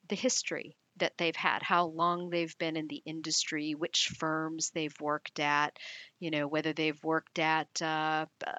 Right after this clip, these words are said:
a series of firms that have gone out of business might be of interest for you, or firms that have been sanctioned. They may have sanctions themselves. You can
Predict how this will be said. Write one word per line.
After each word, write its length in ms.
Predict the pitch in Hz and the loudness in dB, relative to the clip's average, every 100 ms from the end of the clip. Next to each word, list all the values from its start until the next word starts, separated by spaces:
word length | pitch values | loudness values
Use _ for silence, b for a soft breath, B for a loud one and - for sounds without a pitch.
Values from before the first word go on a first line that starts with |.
| - - | -8 -6
a 100 | 156 | -4
series 460 | - 180 180 180 | -4 0 0 0
of 100 | 175 | -2
firms 720 | - 180 180 185 185 180 175 - | -4 -2 0 -2 -4 -6 -4 0
that 120 | 170 | 2
have 140 | 170 | 2
gone 240 | 175 185 196 | 4 4 6
out 140 | 202 | 4
of 100 | 208 | 4
business 600 | 233 220 147 - - - | 2 2 -2 -6 -4 -4
might 220 | 151 135 | -6 -8
be 140 | 143 143 | -8 -6
of 160 | 139 | -6
interest 460 | 139 135 139 135 - | -8 -8 -4 -4 -4
for 260 | - 151 143 | -6 -8 -8
you, 280 | 139 139 | -6 -6
or 200 | 139 147 - B B | -4 -6 -6 B B
firms 360 | - 170 170 165 | 0 4 4 2
that 120 | 175 | -2
have 100 | 170 | -2
been 160 | 170 165 | -2 -6
sanctioned. 680 | - 160 190 - 107 113 - | -6 -6 -2 -2 -4 -6 2
They 160 | 170 170 | 4 6
may 100 | 185 | 4
have 160 | 185 | 2
sanctions 680 | - 175 185 - 190 180 175 | 2 0 0 0 -2 -2 -6
themselves. 800 | - 170 - 240 277 143 - - | -4 -4 -2 0 2 0 -2 -4
You 100 | 160 | -4
can 280 | - 151 156 | -6 -6 -6